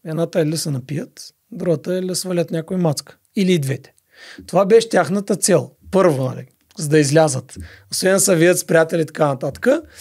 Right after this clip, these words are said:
А, разбира се, предпочитаха модерните заведения, които тогава бяха точно те, защото пък тогава тази клубна музика навлизаше много в България. В смисъл, тогава бяха първите така, а,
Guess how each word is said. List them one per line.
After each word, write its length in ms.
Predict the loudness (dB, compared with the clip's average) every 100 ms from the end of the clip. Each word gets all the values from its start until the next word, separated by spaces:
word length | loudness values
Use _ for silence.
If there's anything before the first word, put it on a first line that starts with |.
| -18 -18 -20 _ 0
А, 360 | 4 6 6
разбира 340 | 4 2 2 2
се, 800 | 4 4 4 6 6 4 2 -2
предпочитаха 720 | -4 -6 -6 -8 -4 -2 0
модерните 460 | 0 0 0 -2 -4
заведения, 580 | -6 -4 -2 -2 -2 -4
които 300 | -8 -10 -14
тогава 420 | -12 -8 -6 -6
бяха 380 | -8 -10 -10 -8
точно 300 | -8 -6 -6
те, 80 | -6
защото 260 | -6 -8
пък 140 | -10 -12
тогава 360 | -10 -2 -2 -2 _ _ _
тази 220 | -10 -8
клубна 260 | -8 -4 -2
музика 360 | 0 -2 -2 -4
навлизаше 480 | -2 -2 -2 -2
много 500 | -4 -2 2 4 4
в 60 | 2
България. 520 | -2 -4 -4 -8 -8
В 20 | -12
смисъл, 640 | -6 -4 -4 -6 -6 -8 _ _ _ _
тогава 160 | 0 4
бяха 360 | 4 4 0
първите 640 | 4 4 4 0 2 2 0
така, 440 | -2 2 2 2 -2 _ -20 -20 -20 _
а, 120 | -6